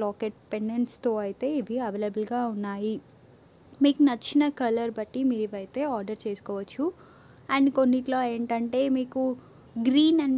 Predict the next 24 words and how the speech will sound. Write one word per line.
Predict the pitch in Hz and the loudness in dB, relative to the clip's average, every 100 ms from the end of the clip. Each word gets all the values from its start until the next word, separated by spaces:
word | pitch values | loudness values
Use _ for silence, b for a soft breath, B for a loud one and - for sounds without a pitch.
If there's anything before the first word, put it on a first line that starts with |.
| 254 | 4
pink | 277 285 | 8 8
కాంబినేషన్‌లో | 269 240 226 220 233 226 226 208 | 6 -2 -6 -6 -6 -6 -4 -6
వచ్చాయి. | - 214 196 214 277 277 247 | -8 -10 -6 -4 -4 -2 -2
And | 247 240 | 0 -2
ఇంకో | 233 233 240 | -4 -4 -4
కొన్ని | 233 240 | -4 -4
ఏంటంటే | 233 240 285 269 | -6 -6 -4 -4
కంప్లీట్ | 233 233 294 240 202 | -4 -2 -2 -2 0
గ్రీన్ | 233 262 277 247 | 4 6 6 4
వచ్చాయి. | - 220 202 226 254 | -2 -4 -4 -4 -2
So | 247 233 | -2 -2
మీకు | 226 214 | -6 -10
నచ్చిన | 202 - 240 | -10 -4 -2
దాన్ని | 226 220 214 | -2 -4 -6
బట్టి | 208 240 | -6 -4
మీరు | 240 220 | -4 -4
ఆర్డర్ | 202 208 226 | -6 -6 -8
చేసుకోవచ్చు. | 208 - 208 - 254 381 B B B B B - | -8 -8 -8 -6 -8 -8 B B B B B -2
ప్రతిదీ | 285 330 330 339 339 | 0 2 2 2 2
టూ | 311 269 | 2 2
డిఫరెంట్ | 254 262 254 | 2 2 2
కలర్స్‌లో | 240 226 - 247 220 | 2 -2 -4 -4 -4
వస్తాయండి. | 208 - 208 208 208 254 330 | -6 -6 -6 -6 -6 -2 0
And | 269 | 0